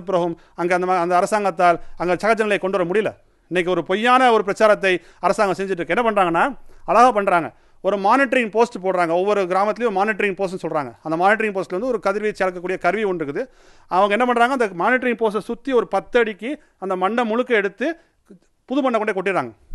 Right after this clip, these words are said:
அப்ப அந்த, அந்த மீட்டர் வந்து கம்மியான கதிர்வீச்சு தான் காமிக்கும், ஏன்னா புது மண் அது. அதே அந்த மானிட்டரிங் போஸ்ட்லேருந்து ஒரு இருபது அடி தள்ளி போய் மெஷர் பண்ணீங்கன்னா, அங்க விட இருபது மடங்கு ஜாஸ்தியாக கதிர்வீச்சு.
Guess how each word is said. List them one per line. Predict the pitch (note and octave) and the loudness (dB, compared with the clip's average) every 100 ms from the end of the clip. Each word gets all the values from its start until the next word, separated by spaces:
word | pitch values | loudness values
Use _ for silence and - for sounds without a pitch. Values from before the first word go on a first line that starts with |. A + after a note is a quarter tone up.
| - - | -4 -2
அப்ப | F3+ | 2
அந்த, | A#3+ A3 | 2 2
அந்த | F3+ G3 | -2 -2
மீட்டர் | G3 B3+ C4 B3+ | 0 0 0 -2
வந்து | B3 G#3 | 0 0
கம்மியான | A3+ A#3+ | 0 0
கதிர்வீச்சு | A3 G#3 G#3 G#3+ | 2 0 0 0
தான் | |
காமிக்கும், | F3+ E3 | 0 0
ஏன்னா | E3 A#3 | -2 -2
புது | A3+ B3 | 0 0
மண் | A3 | 0
அது. | E3 A2+ _ - - - | -4 -8 _ -20 -20 -20
அதே | - C3+ F3+ C#4 E4 | -4 2 6 10 10
அந்த | D4 A#3 | 8 6
மானிட்டரிங் | G#3+ C4+ C4 B3+ G#3+ | 2 2 2 0 -2
போஸ்ட்லேருந்து | - G3 F#3+ F#3+ - | -2 -4 -2 -4 -8
ஒரு | - F#3 G3+ | -4 -2 0
இருபது | B3 C4+ | 2 2
அடி | C4 | 2
தள்ளி | A3+ A3+ | 0 -2
போய் | G#3 G3+ | -2 -2
மெஷர் | F#3+ G#3+ | -2 -4
பண்ணீங்கன்னா, | F#3 F3 E3+ E3+ - | -2 -2 0 -2 -6
அங்க | D#3 G3 G#3+ | -6 -2 0
விட | A3 | 2
இருபது | G#3 A#3 A3 | 2 0 0
மடங்கு | G#3+ G3 | -2 0
ஜாஸ்தியாக | F#3 F#3 F#3 | -2 -2 -4
கதிர்வீச்சு. | D3+ D3 B2+ - - | -4 -6 -10 -16 -20